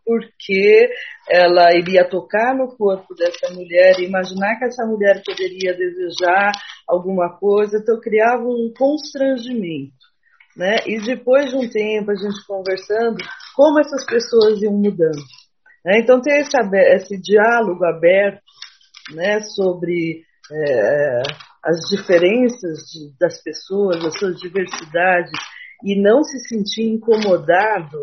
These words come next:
né, nem, é,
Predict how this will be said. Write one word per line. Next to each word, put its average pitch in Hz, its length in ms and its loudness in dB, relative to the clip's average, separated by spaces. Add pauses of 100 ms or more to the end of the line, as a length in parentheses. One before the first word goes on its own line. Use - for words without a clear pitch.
(460)
né, 185 220 0
nem, 202 840 -2
é, 165 640 2